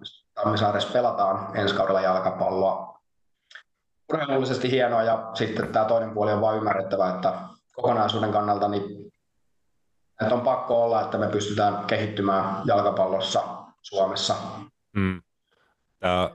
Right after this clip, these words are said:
Speaker 2: sama tilanne voi toki tulla jollain muillakin paikkakunnilla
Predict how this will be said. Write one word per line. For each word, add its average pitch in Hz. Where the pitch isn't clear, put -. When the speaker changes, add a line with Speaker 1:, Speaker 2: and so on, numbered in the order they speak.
Speaker 2:
sama 90
tilanne 104
voi 95
toki 87
tulla 90
jollain 95
muillakin 95
paikkakunnilla 92